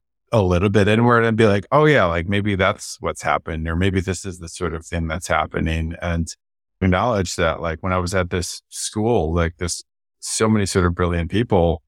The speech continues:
like, I'd look around sometimes and be like, "How am I here? Like, how did I land here? How did, like," all that kind of stuff. But I never wanted to own that or see that or anything like that. And then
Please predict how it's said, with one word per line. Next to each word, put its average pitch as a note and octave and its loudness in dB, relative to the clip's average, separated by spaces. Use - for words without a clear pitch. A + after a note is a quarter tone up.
like, F2+ -2
I'd F#2 0
look A#2 2
around G#2 2
sometimes E2 -12
and D#2 -16
be D#2 -8
like, D#2+ -12
"How G2+ -2
am A2 0
I F#2 -4
here? G#2 -2
Like, - -16
how G2 2
did G2 0
I E2+ 4
land C#2+ -2
here? D#2+ -10
How G2+ -2
did, G#2 -2
like," F2+ -2
all C#3 6
that B2+ 2
kind A2+ 2
of G2+ 2
stuff. A2+ 2
But G2 0
I F#2+ 2
never G2+ 4
wanted F2+ 0
to F#2 -6
own F#2+ -6
that E2+ 0
or D#2 -4
see G2 -2
that E2+ 2
or E2+ 0
anything F2 -4
like D#2+ -12
that. F2+ 0
And F2+ 2
then F2+ 2